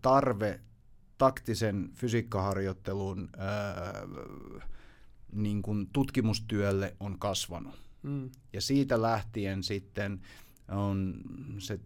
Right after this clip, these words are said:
Speaker 1: tietysti tieteenala on, on, on tullut aina, aina,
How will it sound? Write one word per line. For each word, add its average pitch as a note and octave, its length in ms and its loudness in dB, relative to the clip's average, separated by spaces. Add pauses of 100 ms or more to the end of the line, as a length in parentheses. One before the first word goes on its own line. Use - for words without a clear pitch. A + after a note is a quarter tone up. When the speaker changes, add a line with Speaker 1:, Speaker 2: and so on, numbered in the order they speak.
(160)
Speaker 1:
tietysti F#2+ 440 -6
tieteenala G#2 600 2
on, G2 160 0
on, G2 360 -2
on G2+ 380 -4 (260)
tullut G2 400 -4 (420)
aina, G#2 360 2
aina, G#2+ 320 -2